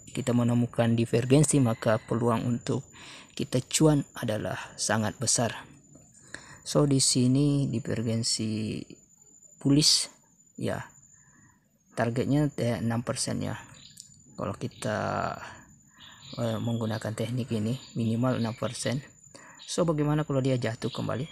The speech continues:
Saat dia kembali jatuh, kita menunggu divergensi kembali, baru kita masuk,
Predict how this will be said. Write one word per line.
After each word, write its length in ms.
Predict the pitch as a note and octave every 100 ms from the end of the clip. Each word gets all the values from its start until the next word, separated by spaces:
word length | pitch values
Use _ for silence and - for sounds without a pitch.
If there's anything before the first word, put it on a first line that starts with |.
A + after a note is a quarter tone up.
| - - - - - _ - - - - -
Saat 240 | B2+ A#2+
dia 160 | C3+ D3
kembali 320 | D3 C#3 B2
jatuh, 320 | A#2+ G#2+ D3
kita 240 | - C3+ B2
menunggu 480 | B2+ B2 B2 C3
divergensi 640 | B2 A#2 A#2 A#2+ B2 A#2+ B2+
kembali, 640 | A2+ A2+ A2 A2 - -
baru 160 | A#2 A2+
kita 240 | A2+ A2+
masuk, 400 | A2 A2+ - A2+